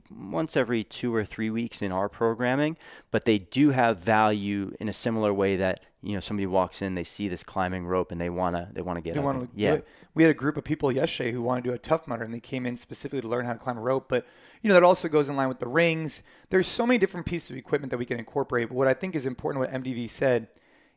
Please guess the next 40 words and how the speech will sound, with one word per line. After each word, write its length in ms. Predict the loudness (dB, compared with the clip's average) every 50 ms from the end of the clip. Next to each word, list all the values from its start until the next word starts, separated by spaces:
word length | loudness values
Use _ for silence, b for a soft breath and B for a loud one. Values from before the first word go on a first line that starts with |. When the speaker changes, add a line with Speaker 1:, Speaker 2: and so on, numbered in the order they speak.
| b b 0
Speaker 2:
there's 180 | 0 0 0
staples 480 | -2 0 2 2 2 2 2 0 0 2
that 80 | 2
are 80 | 2 2
incorporated 460 | 0 0 -2 -2 -2 0 -2 -2 -2
in 40 | -2
the 100 | -2 -4
gym, 340 | -4 -2 -2 -2 -4 -4 -10 _ _ _ b b b b b b b b b _
and 220 | -2 0 0 2 0
then 140 | 0 0 2
there's 260 | 0 0 0 -2 -4
ways 320 | -2 0 2 2 2 0 -2 -4
to 160 | -4 -8 -8
incorporate 800 | -8 -8 -10 -10 -4 0 0 0 0 2 0 0 0 0 -2 -6 -12 -16 -14 -16 -20 -20 _ _ _ _ _ _ _ _ _ _ _ -12
m-, 200 | -12 -12 -12 -14 _ _ _ _ _ _ _
maybe 460 | -2 2 4 4 6 6 4 2 0
pieces 340 | -4 _ -6 -6 -6 -4 -6
of 60 | -8
equipment 240 | -4 -2 -2 -2 -2
that 40 | -2
you 40 |
don't 100 | -4 -4
have 260 | 0 2 2 2 4 4
as 220 | 2 2 2 2 -2
many 240 | -4 -4 -4 -4 -6
of. 200 | -8 -10 -14 B B B B 0
We 120 | 2 2
would 100 | 2 6
never 260 | 6 6 6 8 6
recommend 520 | 6 6 6 4 2 2 2 2 0 0 -4
for 60 | -6
you 40 | -4
to 60 | -2 0
have 220 | 0 0 0 -2
ten 280 | -4 -2 0 0 0 -2
or 60 | -4
fifteen 560 | -2 -4 -4 -4 -4 -6 -6 -6 -6 -6 -10 -14 _ -20 -20 _ -2
ropes. 500 | -2 0 0 -2 -6 -10 -14 -14 -8 -4
It's 140 | -4 -2 -2
just, 220 | -2 -4 -4 -8